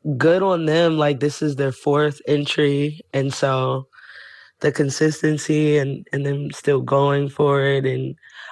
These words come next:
I'm just really happy that they're getting this opportunity.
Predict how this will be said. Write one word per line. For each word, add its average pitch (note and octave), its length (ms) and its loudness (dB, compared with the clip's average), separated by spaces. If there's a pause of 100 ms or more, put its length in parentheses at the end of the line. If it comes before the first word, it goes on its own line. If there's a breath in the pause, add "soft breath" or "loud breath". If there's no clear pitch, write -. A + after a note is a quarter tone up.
(180 loud breath)
I'm D3 160 0
just D3+ 240 -2
really D#3+ 240 4
happy C#3+ 460 2
that C3+ 200 0
they're C3+ 160 0
getting C3+ 380 -2
this C3 200 -4
opportunity. C3 920 -4